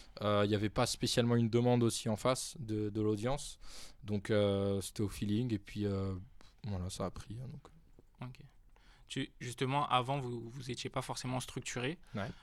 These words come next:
Speaker 2: Euh, et on parle souvent de la difficulté pour les médias de, de trouver un modèle économique viable.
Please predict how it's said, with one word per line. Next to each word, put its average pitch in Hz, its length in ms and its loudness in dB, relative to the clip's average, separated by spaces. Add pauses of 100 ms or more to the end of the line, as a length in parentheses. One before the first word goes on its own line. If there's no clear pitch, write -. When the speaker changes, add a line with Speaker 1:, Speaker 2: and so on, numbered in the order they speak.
(120)
Speaker 2:
Euh, 117 300 -2
et - 60 -4
on 123 140 -2
parle 135 160 2
souvent 170 540 -4
de 131 120 -2
la 123 140 0
difficulté 143 600 -4
pour 127 220 -4
les 123 100 -2
médias 127 300 0
de, 120 380 -4 (500)
de 120 240 -2
trouver 139 420 -4
un 127 120 0
modèle 127 340 0
économique 131 440 -2
viable. 131 380 -2